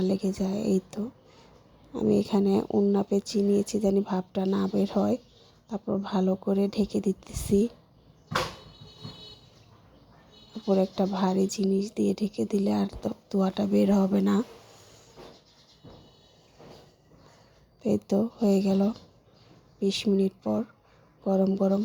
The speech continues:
কাচ্চি বিরিয়ানি। মাশাআল্লাহ, এটা খেতে অনেক মজা হয়েছে। এখনও বয়স দিতে যেয়ে আমার আবারও খেতে ইচ্ছে করছে। তো এটা আমার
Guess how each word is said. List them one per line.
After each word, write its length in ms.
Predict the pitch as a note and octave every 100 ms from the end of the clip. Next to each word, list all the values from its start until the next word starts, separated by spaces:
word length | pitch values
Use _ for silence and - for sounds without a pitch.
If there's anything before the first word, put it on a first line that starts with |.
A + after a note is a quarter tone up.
| -
কাচ্চি 340 | G#3 - -
বিরিয়ানি। 440 | G3 F#3+ F#3+ G3 A3+ - _ _ _ - - _ _ -
মাশাআল্লাহ, 640 | G3+ G3+ - G#3 G3+ G3 F#3+ -
এটা 200 | G3 G3+
খেতে 340 | - G#3 G3+ G#3
অনেক 340 | G3+ G3+ G3+ G#3+
মজা 260 | G3+ G3+ G#3
হয়েছে। 320 | G#3+ G#3+ G#3 G3+ -
এখনও 340 | G3+ G#3 G3+ G3
বয়স 280 | G3+ G3+ G3 -
দিতে 260 | - G#3+ G3+
যেয়ে 360 | G#3+ B3 A3+ A3 - - - - - _ -
আমার 300 | G#3+ G#3 -
আবারও 380 | G#3+ G3+ G3 G#3+
খেতে 320 | - G#3 A3+
ইচ্ছে 300 | G#3+ - A#3+
করছে। 440 | A3 G3+ - - G3+ A3+ - _ _ _ _ -
তো 20 |
এটা 140 | G#3+ G#3+
আমার 180 | G#3+